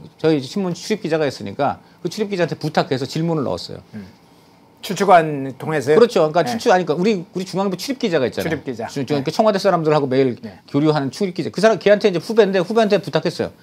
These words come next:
Speaker 1: 그래서 후배가, 어, "간단하게 물어봐라." 내가 부탁했어요. 그냥, "문다혜가 일본 곡구 식간대 나온 거 사실이냐?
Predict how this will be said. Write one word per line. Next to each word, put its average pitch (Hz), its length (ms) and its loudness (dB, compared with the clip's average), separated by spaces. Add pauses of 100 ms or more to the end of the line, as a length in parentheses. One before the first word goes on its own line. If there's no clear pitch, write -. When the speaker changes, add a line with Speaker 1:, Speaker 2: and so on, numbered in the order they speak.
(320)
Speaker 1:
그래서 190 140 -2
후배가, 220 480 6 (640)
어, 175 260 2 (640)
"간단하게 202 460 4
물어봐라." 135 420 4
내가 120 160 -2
부탁했어요. 120 500 -6
그냥, 107 140 -10 (180)
"문다혜가 180 460 0
일본 151 420 0
곡구 143 240 -6
식간대 147 320 -2
나온 107 300 -2
거 120 260 0
사실이냐? 131 680 -6